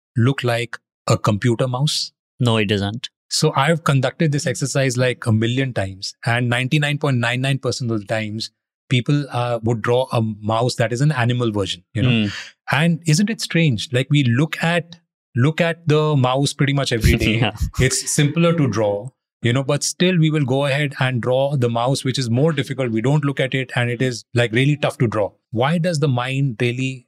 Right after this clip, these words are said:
Speaker 1: work like this? And it is so easy for me to sort of predict that, you know, you will go ahead and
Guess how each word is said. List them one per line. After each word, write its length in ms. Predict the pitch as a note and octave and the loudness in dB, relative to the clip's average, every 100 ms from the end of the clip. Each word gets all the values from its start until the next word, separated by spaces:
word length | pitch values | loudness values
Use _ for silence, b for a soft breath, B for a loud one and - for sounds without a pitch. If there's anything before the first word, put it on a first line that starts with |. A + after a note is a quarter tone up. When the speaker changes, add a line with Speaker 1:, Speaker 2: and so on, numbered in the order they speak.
| - | -6
Speaker 1:
work 280 | G#2+ A#2+ - | -2 -2 -2
like 200 | G#2+ F#2+ | -6 -6
this? 280 | G2 - - _ _ - | -12 -12 -14 _ _ 0
And 220 | D3+ E3+ - B B B - | 2 2 -2 B B B -4
it 140 | D3+ F#3 | 0 0
is 120 | - | 0
so 180 | G#3+ F3+ | 0 0
easy 300 | D3 D#3 G3 | 2 2 2
for 200 | G3 F#3+ | 0 2
me 180 | D#3+ D#3+ | 2 2
to 80 | D#3+ | 0
sort 180 | D#3 D3+ | -2 -2
of 160 | D#3 - | -2 -2
predict 320 | C3+ D#3 D3+ | 0 -2 -2
that, 180 | C#3+ B2+ | -2 0
you 60 | C3+ | -2
know, 60 | |
you 140 | C#3 C3+ | 0 0
will 160 | D3+ | 0
go 200 | C#3+ C3+ | 0 0
ahead 300 | C3 C3+ C3+ - | -2 -4 -6 -4
and 300 | A#2+ B2 | -6 -6